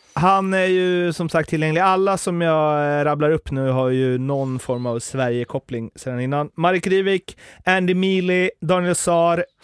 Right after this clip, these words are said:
Wojtek Mo-, Mocik, Mojcik tog jag mest med för att jag ville tungvricka lite. Victor Bartley, Johan Mattsson, Patrik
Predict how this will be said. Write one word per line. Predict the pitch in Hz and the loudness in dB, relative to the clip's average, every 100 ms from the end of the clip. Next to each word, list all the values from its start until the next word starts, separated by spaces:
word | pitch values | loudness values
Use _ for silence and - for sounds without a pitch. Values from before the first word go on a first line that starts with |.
| - | -10
Wojtek | 135 139 175 185 175 - 180 170 - - _ _ _ _ - - - | -6 -2 0 2 0 -2 -2 -2 -8 -16 _ _ _ _ -20 -20 -12
Mo-, | 151 147 160 - | -6 -4 -4 -2
Mocik, | 147 180 - - 202 - - | -2 -2 -2 -4 -4 -4 -8
Mojcik | 147 175 - - 214 - _ _ _ - - - - | 0 0 0 -2 -4 -6 _ _ _ -20 -20 -20 -6
tog | 143 | -2
jag | 127 | 0
mest | 123 - | 0 -2
med | 127 120 | -4 -4
för | - 113 | -4 -6
att | 104 - - - | -6 -10 -20 -20
jag | 120 | -14
ville | 110 104 - _ | -10 -10 -12 _
tungvricka | - 147 123 120 147 - 139 | -6 -2 -2 0 -2 -2 -2
lite. | 120 - 113 - - - - | -2 -2 -4 -6 -16 -20 -12
Victor | - 175 - | -2 -2 0
Bartley, | 180 208 202 - 190 185 180 - _ _ | 2 2 0 -2 -2 0 0 -4 _ _
Johan | 147 180 180 170 | 0 2 2 2
Mattsson, | 165 - - 165 160 160 - _ _ | 0 -2 -2 0 0 -2 -8 _ _
Patrik | - 160 151 - 151 151 | -2 0 0 -2 -2 -2